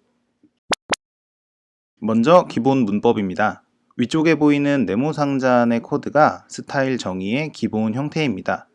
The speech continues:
스타일 정의를 위해서 사용하는 코드는 다음과 같은 요소들을 포함해 주어야 합니다.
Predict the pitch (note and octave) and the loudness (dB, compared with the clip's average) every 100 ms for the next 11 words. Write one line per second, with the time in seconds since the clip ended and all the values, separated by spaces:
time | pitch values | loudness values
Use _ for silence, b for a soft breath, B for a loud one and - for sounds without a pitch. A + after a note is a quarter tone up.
0 | _ _ _ _ _ - D#3 F3 E3+ D#3+ | _ _ _ _ _ -14 -2 0 0 0
1 | D3 C#3 C3+ B2+ B2 F#2+ F#2+ F#2+ A2 G#2+ | -2 0 0 0 -2 -2 -6 -4 -4 -4
2 | A#2 A2+ G#2+ G#2 G#2+ C#3+ C#3+ A2+ D#3 F#2+ | -2 -2 -2 -4 -4 -4 -4 -4 -4 -8
3 | _ - G2+ A#2 C#3 B2+ A#2+ - G#2+ F#2+ | _ -4 -2 0 -2 -2 -2 0 -2 -2
4 | G2+ - G2 E3 F3 - D3+ C#3 C#3 C3+ | -4 -6 -4 -4 -4 -2 0 0 0 -4
5 | - F#2 F#2+ G#2+ A#2+ F2+ G2+ - | -4 -6 -4 -2 -2 0 -2 -2